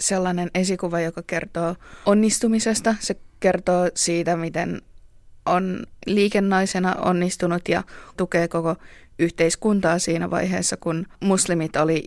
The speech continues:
jonkinlaisessa saarrossa. Khadijan omaisuudestahan elätettiin yhteiskuntaa siihen aikaan. Ja mun mielestä on kuitenkin niin kuin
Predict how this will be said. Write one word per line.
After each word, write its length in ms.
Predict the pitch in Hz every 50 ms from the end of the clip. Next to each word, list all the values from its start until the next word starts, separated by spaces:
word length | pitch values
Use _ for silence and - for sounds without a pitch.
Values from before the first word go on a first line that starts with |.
| -
jonkinlaisessa 840 | - 170 165 156 156 156 156 160 160 - - - 175 - - 175 185 - - - - - - - -
saarrossa. 680 | - - 180 170 170 170 - 165 175 - - - 175 175 - - - - - - -
Khadijan 580 | - 185 180 180 180 175 160 175 165 165 156 - - - -
omaisuudestahan 880 | - 208 214 208 185 180 180 - - 156 143 170 - - 170 175 165 - -
elätettiin 600 | 156 156 147 165 - - 185 - - - 202 - - -
yhteiskuntaa 760 | 170 170 - - 180 175 - - 196 180 175 175 165 160 180
siihen 320 | - 175 160 165 180 175
aikaan. 460 | - 160 185 180 - 190 190 190 202 - - - - - - - - -
Ja 200 | - 180 170 156 -
mun 220 | 175 190 196 208
mielestä 460 | 202 175 165 175 185 - - 180 180
on 120 | 170 165 160
kuitenkin 480 | - 160 160 - - - 156 175 165
niin 140 | 170 170 170
kuin 160 | 170 170 165